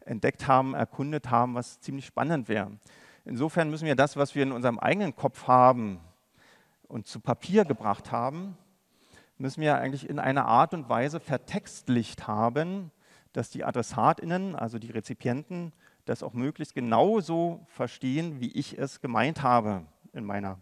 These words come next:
Publikation. Das wäre also dieses Gütekriterium,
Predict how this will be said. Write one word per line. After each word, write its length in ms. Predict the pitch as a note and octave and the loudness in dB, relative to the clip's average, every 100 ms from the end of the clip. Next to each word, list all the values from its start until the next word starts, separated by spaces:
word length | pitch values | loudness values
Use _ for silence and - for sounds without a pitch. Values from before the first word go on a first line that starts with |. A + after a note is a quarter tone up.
| _ | _
Publikation. 680 | - G#2+ - G2 - - - _ _ _ - - - - _ | -10 -10 -10 -14 -14 -16 -16 _ _ _ -20 -20 -20 -20 _
Das 280 | - D3 - | 2 2 4
wäre 180 | D3+ D3 | 6 6
also 360 | C#3+ C#3+ C#3 B2+ B2+ - - | 6 0 0 -2 -6 -12 -6
dieses 480 | C#3 C3+ B2+ A#2+ - | -2 -2 -2 -6 -6
Gütekriterium, 880 | E3 D#3+ - - C#3+ C#3+ C#3 C#3 | -8 -8 -10 -4 -2 0 -4 -6